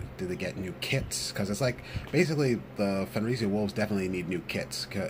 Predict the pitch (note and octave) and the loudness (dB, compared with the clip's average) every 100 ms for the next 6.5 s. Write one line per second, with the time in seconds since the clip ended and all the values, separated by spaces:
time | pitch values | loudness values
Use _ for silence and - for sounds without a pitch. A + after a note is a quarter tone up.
0 | - - F#2+ F#2+ F2+ E2+ E2 D#2 E2 F2 | -4 -4 -2 0 0 0 -2 -2 -4 -4
1 | E2+ D#2 F2 D#2+ - - - E2 E2 F2+ | -4 -2 0 0 -2 -6 -4 -6 -2 -2
2 | E2+ G#2 A2+ - - F#2+ F2 E2 D2 - | 0 0 0 -2 -4 -4 -4 -4 -6 -8
3 | - - - - - - D#2 F2 E2+ D#2+ | -14 -14 -14 -14 -14 -8 -4 -2 0 -2
4 | D2+ - - - - - - - - D#3 | -4 -8 -14 -14 -16 -16 -14 -14 -8 -2
5 | G#3 A3 E3 F3 - - - - - F2 | 2 2 2 0 0 -4 -8 -8 -6 -4
6 | - E2 D#2 C#2 | -4 -4 -4 -4